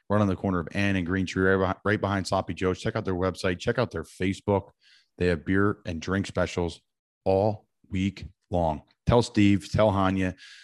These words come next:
the owners, locals that own the bar in Key West. These aren't people that are, you know, living somewhere else and are, you know, collecting rent from somebody or whatever. These people that live, they work, they breathe,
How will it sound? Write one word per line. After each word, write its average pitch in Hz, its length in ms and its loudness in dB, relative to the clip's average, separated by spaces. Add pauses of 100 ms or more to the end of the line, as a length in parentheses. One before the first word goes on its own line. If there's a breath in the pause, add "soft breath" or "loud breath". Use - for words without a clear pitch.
(460 loud breath)
the 87 260 0
owners, 107 560 2
locals 92 680 2
that 87 180 0
own 98 200 0
the 90 100 -6
bar 87 320 -4
in 80 100 -10
Key 85 160 -6
West. 82 220 -2
These 98 120 -2
aren't 95 140 -4
people 95 240 -4
that 90 160 0
are, 85 180 -4
you 90 80 -8
know, 80 180 -6
living 95 460 2 (340 soft breath)
somewhere 98 520 2
else 92 400 0
and 85 260 -8 (260 soft breath)
are, 87 220 0
you 87 80 -8
know, 80 140 -6 (280)
collecting 92 460 0
rent 92 220 2
from 95 120 -2
somebody 90 400 -2
or 85 40 -2
whatever. 90 240 0
These 104 140 2
people 95 200 0
that 85 240 -4
live, 95 340 0
they 82 140 -4
work, 92 480 0
they 82 140 -6
breathe, 92 500 -2